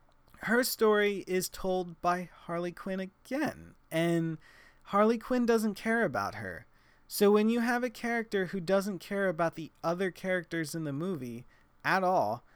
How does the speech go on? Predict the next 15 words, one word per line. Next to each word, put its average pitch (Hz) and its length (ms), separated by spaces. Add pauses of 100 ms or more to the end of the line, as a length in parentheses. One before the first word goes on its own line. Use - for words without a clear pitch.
(240)
how 214 420
am 196 100
I, 190 220
as 160 140
the 143 160
audience, 151 460
supposed - 500
to 156 80
develop 143 520
a 127 80
relationship 127 760
with 117 100
this 113 200
other 113 200
character? - 600